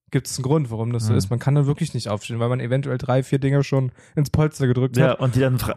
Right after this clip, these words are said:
Speaker 1: Und man muss
Speaker 2: loslässt.
Speaker 1: dann immer, es gibt immer so eine gewisse Zeit, die man abwarten
Speaker 2: Ja,
Speaker 1: muss, dass
Speaker 2: die
Speaker 1: sich das
Speaker 2: Büchse der
Speaker 1: setzt.
Speaker 2: Pandora
Speaker 1: Genau,
Speaker 2: wird
Speaker 1: dass
Speaker 2: sonst
Speaker 1: sich das
Speaker 2: geöffnet.
Speaker 1: setzt, dass sich das
Speaker 2: Ja.
Speaker 1: in dem Polster verfängt.
Speaker 2: Mhm.
Speaker 1: Wenn man direkt danach aufstehen würde, wäre das nämlich, der Effekt nämlich zunichte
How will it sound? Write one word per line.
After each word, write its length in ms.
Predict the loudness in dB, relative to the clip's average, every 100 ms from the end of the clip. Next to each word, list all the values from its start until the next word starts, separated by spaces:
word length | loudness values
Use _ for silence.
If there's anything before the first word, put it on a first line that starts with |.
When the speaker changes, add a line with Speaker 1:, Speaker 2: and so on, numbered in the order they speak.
| 4
Speaker 1:
Und 80 | 6
man 120 | 6
muss 140 | 6
Speaker 2:
loslässt. 180 | 6 4
Speaker 1:
dann 160 | 4 4
immer, 160 | 2 2
es 120 | 0
gibt 160 | -2
immer 160 | 2 2
so 80 | 4
eine 140 | 2
gewisse 540 | 2 0 2 4 2 0 _ _ -20 -20 -4
Zeit, 340 | 2 2 2
die 60 | 0
man 160 | 2
abwarten 440 | 0 2 2 2 0
Speaker 2:
Ja, 40 |
Speaker 1:
muss, 180 | -2 0
dass 120 | 2
Speaker 2:
die 60 | 2
Speaker 1:
sich 140 | 2
das 100 | 0
Speaker 2:
Büchse 140 | 2 4
der 60 | 4
Speaker 1:
setzt. 100 | 4
Speaker 2:
Pandora 460 | 2 4 4 2 0
Speaker 1:
Genau, 220 | 0 2
Speaker 2:
wird 0 |
Speaker 1:
dass 60 | 4
Speaker 2:
sonst 140 | 2
Speaker 1:
sich 100 | 2
das 60 | 0 2
Speaker 2:
geöffnet. 80 | 2
Speaker 1:
setzt, 300 | 2 0 -4
dass 120 | -4
sich 140 | -4 -4
das 360 | -4 -4 -8 -2
Speaker 2:
Ja. 240 | -2 -2 -4
Speaker 1:
in 100 | -2
dem 120 | -2
Polster 380 | 2 0 2 0
verfängt. 520 | 0 0 2 2 0 -6 _
Speaker 2:
Mhm. 120 | -4 0
Speaker 1:
Wenn 80 | 2
man 120 | 4
direkt 280 | 2 2 0
danach 200 | 0 0
aufstehen 400 | 0 0 -2 0
würde, 200 | 2 2
wäre 120 | 2
das 220 | 2 0
nämlich, 400 | 0 0 -2 -6
der 140 | -2 0
Effekt 260 | 0 -2
nämlich 200 | 0 -2 -2
zunichte 520 | 0 2 2 0